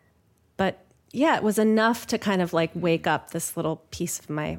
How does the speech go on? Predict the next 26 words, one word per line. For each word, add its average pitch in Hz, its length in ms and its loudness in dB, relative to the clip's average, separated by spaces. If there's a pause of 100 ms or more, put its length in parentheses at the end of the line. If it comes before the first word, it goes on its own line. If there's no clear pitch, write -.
head 147 300 -4
that - 160 -10
was - 160 -12
like, - 320 -10
"Oh, 226 240 -4 (100)
finally 302 520 -2
we 302 120 -2
can 285 180 -2
do 302 200 2
something." 240 680 -4 (460)
Um, 165 440 -2
and 196 160 2
then 196 120 4
I 196 140 2
did, 190 260 2
I, 170 180 0 (140)
I 165 460 0 (400)
did 160 260 -4
the 156 320 -2
A 165 100 -2
F 160 160 -6
I 156 140 -2
directing 165 420 -8
workshop - 400 -8
for 160 140 -8
women. 156 380 -8